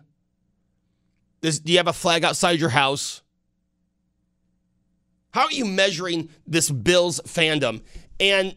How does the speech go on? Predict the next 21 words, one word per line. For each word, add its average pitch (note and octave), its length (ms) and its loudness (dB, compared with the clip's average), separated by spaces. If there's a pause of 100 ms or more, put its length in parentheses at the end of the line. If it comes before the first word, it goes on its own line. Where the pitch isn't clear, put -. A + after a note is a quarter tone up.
you F#3+ 120 -2
know, G3 80 2
we F#3+ 120 -2
always G#3+ 360 0
hear F#3+ 260 0
from D#3+ 500 -2
the C#3+ 140 0
national D#3 460 0
broadcasters A#2+ 720 -2 (960)
about E3+ 280 2
the E3+ 100 -2
away D3+ 320 2
fans. A#2+ 600 -4 (480)
And D#3+ 180 4
when E3 120 -2
the D#3 80 2
Bills E3 320 -2
are E3+ 100 2
on E3 120 2
the C#3+ 80 2
road, A2+ 480 0